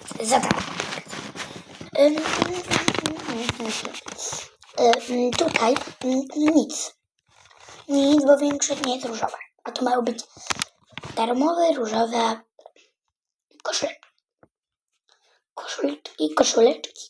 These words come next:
koszuleczki. Y, w których mam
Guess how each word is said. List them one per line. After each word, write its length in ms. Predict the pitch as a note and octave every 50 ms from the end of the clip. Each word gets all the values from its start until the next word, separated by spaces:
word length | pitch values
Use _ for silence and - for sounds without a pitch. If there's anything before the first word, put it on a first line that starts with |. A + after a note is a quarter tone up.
| _
koszuleczki. 680 | - - - - - - A#4+ - - - _ _ - _ _ _ _ _ _ _ _ _ - - - - - - - - - _ _ _ _ _ _ _ _ - -
Y, 120 | C#4 D4
w 120 | C#4+ - -
których 340 | - D#4+ E4 F4 - - -
mam 260 | C#4 C#4 C4+ C4+ C4+